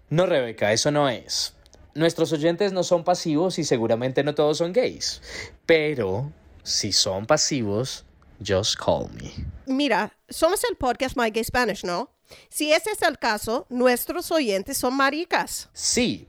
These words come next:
Speaker 1: pero también podemos tener algunos straights, en español heterosexuales, oyendo, ¿no? Ustedes, call me too.
Speaker 2: Mira, en tu vida diaria, ¿le has dicho a un amigo tuyo que es straight,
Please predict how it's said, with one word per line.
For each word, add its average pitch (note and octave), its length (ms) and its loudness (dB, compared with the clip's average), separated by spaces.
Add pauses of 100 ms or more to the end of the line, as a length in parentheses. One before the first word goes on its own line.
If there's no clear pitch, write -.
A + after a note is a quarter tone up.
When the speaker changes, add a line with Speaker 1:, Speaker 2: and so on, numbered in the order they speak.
Speaker 1:
pero D3 160 4
también D3 240 0
podemos D#3+ 280 2
tener D3 240 0
algunos C3+ 440 0
straights, C#3+ 800 -2 (400)
en A2+ 80 -2
español A#2 420 2
heterosexuales, B2+ 1200 0 (220)
oyendo, C3 1000 0 (400)
¿no? A#2 420 0 (260)
Ustedes, B2 760 0 (420)
call - 240 4
me A#2 140 -6
too. B2 360 0 (260)
Speaker 2:
Mira, C#4 460 0 (460)
en C4+ 160 0
tu C#4 180 -2
vida D4+ 380 0
diaria, F#3+ 680 -2 (560)
¿le A#3+ 220 0
has B3+ 220 -2
dicho E4 380 -2
a B3+ 180 2
un C#4+ 200 0
amigo C#4 380 0
tuyo G#3 460 -2
que G#3+ 180 0
es G#3 100 -4
straight, - 480 2